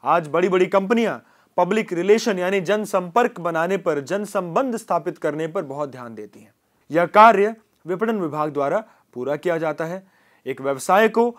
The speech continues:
अपने ग्राहकों, आपूर्तिकर्ताओं या व्यापारियों या अन्य सभी जुड़े हुए लोगों से प्रभावी सूचना या संप्रेषण करना होता है, क्योंकि विक्रय या लाभ में वृद्धि हेतु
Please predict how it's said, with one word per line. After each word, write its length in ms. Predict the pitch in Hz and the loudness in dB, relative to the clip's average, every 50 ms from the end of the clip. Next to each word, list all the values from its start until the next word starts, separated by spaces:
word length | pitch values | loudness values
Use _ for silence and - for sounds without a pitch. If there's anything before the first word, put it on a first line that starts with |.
| _ _ | _ _
अपने 300 | 127 131 - 151 147 143 | -10 -8 -8 -6 -8 -6
ग्राहकों, 640 | 131 117 147 156 170 202 202 202 214 208 202 202 185 190 - - - | -6 -4 -2 0 0 0 2 4 4 4 4 2 -2 -6 -10 -12 -8
आपूर्तिकर्ताओं 1040 | 123 139 135 - 147 147 143 - - 143 135 - 151 151 151 - 185 190 190 196 196 196 _ _ _ _ _ - | -8 -8 -6 -4 -6 -6 -6 -6 -8 -8 -6 -4 -4 -4 0 2 2 4 2 2 0 -4 _ _ _ _ _ -4
या 100 | 156 160 | -2 -2
व्यापारियों 680 | 147 143 139 135 - - 175 185 202 226 226 214 185 156 - - - - | 0 0 -2 -4 0 4 6 6 6 6 4 2 0 0 -2 -8 -10 -2
या 100 | 190 214 | 0 0
अन्य 300 | - 208 233 233 240 262 | 0 0 0 -2 -2 -2
सभी 360 | 240 - 220 202 185 254 254 208 | 0 0 0 0 2 0 -2 0
जुड़े 280 | 165 185 190 196 196 | 0 0 2 2 2
हुए 160 | 196 190 196 | 2 0 0
लोगों 380 | 185 165 156 156 156 160 175 170 | 0 0 -2 -2 0 0 -2 -2
से 320 | 160 - 220 190 139 117 - _ _ _ _ _ - | 0 2 2 2 2 0 -6 _ _ _ _ _ -4
प्रभावी 580 | 160 156 147 151 160 185 196 196 208 226 233 | -4 -4 -2 0 2 4 4 4 2 0 -2
सूचना 580 | 208 - - 185 180 180 - - 190 196 202 196 | -4 -6 -6 -6 -6 -6 -6 -4 -2 0 0 0
या 120 | 190 170 | 0 -2
संप्रेषण 640 | 156 - 170 156 143 - 160 160 151 - 196 160 143 | -4 -6 -8 -10 -8 -8 -6 -6 -6 -6 -8 -8 -8
करना 280 | 120 131 123 139 165 | -8 -10 -8 -6 -4
होता 320 | 175 170 175 175 170 185 180 | -4 -4 -4 -4 -2 -2 0
है, 240 | 180 190 208 226 220 - - - _ _ _ _ - | 0 0 -2 -4 -6 -14 -20 -20 _ _ _ _ -4
क्योंकि 560 | - 202 214 226 220 226 208 165 127 135 156 _ _ _ _ _ _ _ _ _ _ _ - | 0 0 0 0 0 -4 -6 -6 -6 -10 -14 _ _ _ _ _ _ _ _ _ _ _ -8
विक्रय 600 | 139 151 180 170 175 226 226 233 220 180 139 120 _ _ _ - | -4 -2 -2 -2 0 2 4 4 4 2 0 -4 _ _ _ -8
या 120 | 151 160 | -6 -4
लाभ 360 | 156 147 147 147 170 196 175 | -4 -2 0 2 2 2 0
में 160 | 180 180 175 160 | -2 -6 -8 -8
वृद्धि 420 | 131 143 147 135 127 139 160 170 | -8 -8 -8 -8 -6 -6 -6 -6
हेतु 500 | 139 120 131 131 131 - 175 151 123 117 | -6 -8 -8 -8 -4 -2 -2 -2 -4 -6